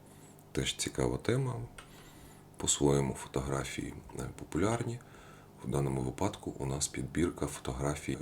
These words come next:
військових. М, військових, е, цікаво збирати, і це, в принципі, досить популярно. Давайте подивимось,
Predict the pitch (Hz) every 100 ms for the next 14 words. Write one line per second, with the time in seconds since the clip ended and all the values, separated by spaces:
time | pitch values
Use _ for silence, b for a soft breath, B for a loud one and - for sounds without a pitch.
0 | 50 - 67 71 - - 58 53 - -
1 | - - - 65 60 - - 67 69 -
2 | - 73 71 65 65 - - - 64 64
3 | 64 62 - - 69 62 62 64 76 110
4 | 147 - 113 73 71 64 - 76 98 -
5 | - B B B B B - 71 80 -
6 | - 64 73 - 71 - - 71 67 62
7 | 62 - - - - - - - - -
8 | - - - 71 67 65 - - 67 64
9 | 64 -